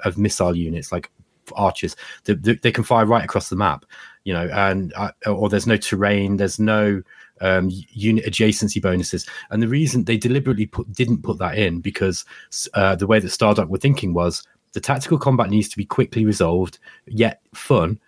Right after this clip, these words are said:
Uh, but if it takes away from the strategic side of things, then it's gonna, that's not gonna be fun. And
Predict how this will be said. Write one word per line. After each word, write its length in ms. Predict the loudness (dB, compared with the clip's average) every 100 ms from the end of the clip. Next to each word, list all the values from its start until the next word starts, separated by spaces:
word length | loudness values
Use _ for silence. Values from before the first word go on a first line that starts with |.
| _ -14 -2
Uh, 160 | 2 2
but 160 | 2
if 180 | 0 0
it 80 | 0
takes 300 | 0 0 2
away 160 | 2
from 160 | 2 2
the 60 | 0
strategic 540 | -2 -4 2 2 0
side 280 | 0 0 0
of 60 |
things, 340 | -2 -2 -2 -2
then 180 | -2 -2
it's 220 | -4 -2
gonna, 240 | -2 0
that's 280 | 0 -2 0
not 140 | -2
gonna 140 | -2 -4
be 100 | -6
fun. 200 | -6 -6
And 140 | -6